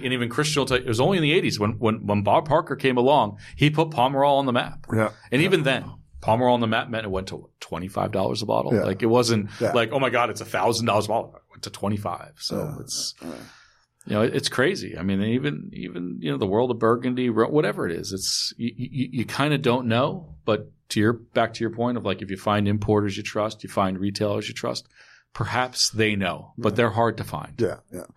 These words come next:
Speaker 2: You know what? This is a good point to take a quick break. We gotta take a quick break. We'll be back in just a few seconds, everybody.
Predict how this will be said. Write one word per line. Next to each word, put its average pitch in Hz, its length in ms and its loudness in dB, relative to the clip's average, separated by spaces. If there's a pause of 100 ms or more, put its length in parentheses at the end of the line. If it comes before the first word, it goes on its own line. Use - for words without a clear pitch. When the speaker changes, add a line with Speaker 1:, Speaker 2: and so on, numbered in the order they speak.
(180)
Speaker 2:
You 131 80 4
know 151 80 4
what? 151 120 0
This 143 100 -6
is 147 40 0
a 151 60 4
good 147 200 2
point 147 280 0
to 120 60 -10
take 135 200 0
a - 40 -14
quick 135 160 2
break. 131 160 2
We 139 80 6
gotta 127 80 2
take 123 160 -2
a - 20 -8
quick 131 240 0
break. 123 300 2
We'll 117 100 4
be 117 80 8
back 113 380 4
in 110 120 2
just 104 280 0
a 107 120 2
few 101 440 4 (180)
seconds, - 420 0
everybody. 82 360 -4